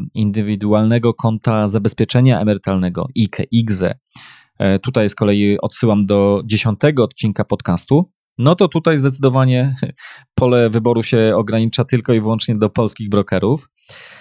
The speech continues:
I warto z tego ike i igze korzystać, tak nawiasem mówiąc, bo to są też darmowe obiady, jeżeli chodzi o zwolnienia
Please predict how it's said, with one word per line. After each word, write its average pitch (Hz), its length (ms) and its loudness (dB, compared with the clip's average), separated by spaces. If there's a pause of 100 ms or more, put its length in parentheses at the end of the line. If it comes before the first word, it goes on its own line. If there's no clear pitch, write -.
(220)
I 156 160 0
warto 165 540 4
z - 120 -12
tego 143 360 2
ike 143 280 -2
i 143 260 -4
igze 131 220 2
korzystać, 127 480 0
tak 101 140 -2
nawiasem 101 380 -2
mówiąc, 117 340 0
bo 135 140 0
to 147 140 -2
są 135 160 0
też 135 260 2
darmowe 120 420 0
obiady, 117 380 0
jeżeli 107 260 -2
chodzi 104 340 -4
o 101 240 -2
zwolnienia 98 580 0